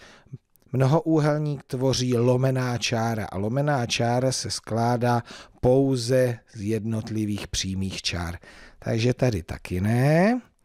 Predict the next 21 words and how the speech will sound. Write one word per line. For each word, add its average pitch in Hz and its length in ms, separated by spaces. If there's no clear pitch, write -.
A 269 220
tady 110 380
lomená 147 720
čára, 170 800
která 127 440
se 98 220
neprotíná 156 1600
a 131 100
je 135 260
uzavřená. 110 1300
Takže 117 400
tady 85 360
ano. 185 600
A 110 160
tady 139 460
lomená 127 680
čára, 139 640
neprotíná 110 800
se, 98 220
je 90 120
uzavřená, 90 800